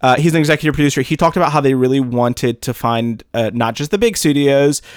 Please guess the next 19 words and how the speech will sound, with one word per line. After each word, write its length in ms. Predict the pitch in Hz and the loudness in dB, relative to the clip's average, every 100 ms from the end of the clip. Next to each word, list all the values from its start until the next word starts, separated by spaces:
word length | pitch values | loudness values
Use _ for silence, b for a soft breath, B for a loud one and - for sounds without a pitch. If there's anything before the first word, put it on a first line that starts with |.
| B B | B B
uh, 280 | 127 117 117 | 2 4 2
which 180 | 131 - | 0 0
they 100 | 156 | 0
did, 260 | 170 151 | 4 2
but 60 | 123 | 2
they 100 | 131 | 0
also 300 | 127 131 147 | 2 2 0
wanted 200 | 131 127 | 0 -2
to 60 | |
find, 440 | 123 123 117 113 110 | -2 0 0 -2 -4
and 160 | - 110 | -4 -4
I 80 | 107 | -4
quote, 640 | - 233 165 135 135 - B B B | -2 2 4 4 2 -2 B B B
uh, 200 | 113 131 | -4 -4
"who's 360 | 110 156 190 165 | -2 -2 0 2
really 600 | 165 156 147 147 139 - _ _ | 4 4 4 2 -2 -6 _ _
inspiring 680 | 123 120 - 131 135 131 123 | -4 -4 -2 0 2 2 0
out 220 | 117 - | -2 -4
there, 360 | 117 117 113 | -2 -2 -2